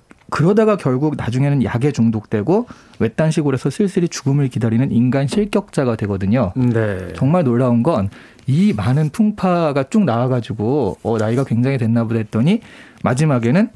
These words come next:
Speaker 1: 고작 "나는 스물일곱 살일 뿐이다"라고 <laughs> 얘기가 나와요.
Speaker 2: 이게 그 우스갯소리긴 합니다만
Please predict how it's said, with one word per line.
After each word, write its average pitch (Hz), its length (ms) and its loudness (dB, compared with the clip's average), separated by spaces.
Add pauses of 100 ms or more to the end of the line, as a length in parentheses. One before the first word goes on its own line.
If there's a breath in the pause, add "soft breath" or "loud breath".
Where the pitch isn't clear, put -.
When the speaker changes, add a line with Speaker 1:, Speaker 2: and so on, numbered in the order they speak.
(140)
Speaker 1:
고작 156 400 -2 (300)
"나는 123 240 2
스물일곱 143 600 2
살일 120 220 0
뿐이다"라고 127 880 -2
<laughs> 123 40 -2
얘기가 123 300 2
나와요. 90 380 -2 (1000 loud breath)
Speaker 2:
이게 - 140 -6 (360)
그 - 140 -6
우스갯소리긴 135 600 2
합니다만 147 560 2